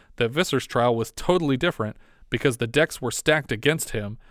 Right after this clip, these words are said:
and his death was decided before the trial had even begun. Bolton questions Morant about Hunt's death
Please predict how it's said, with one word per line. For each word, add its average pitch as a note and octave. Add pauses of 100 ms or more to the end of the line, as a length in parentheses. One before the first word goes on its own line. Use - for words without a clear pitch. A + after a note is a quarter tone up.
(220)
and A2+
his B2
death C#3+
was B2+
decided C3
before A#2+
the A#2
trial C#3+
had G#2+
even G2
begun. - (2000)
Bolton D#3+
questions C#3+
Morant C3
about A#2+
Hunt's -
death -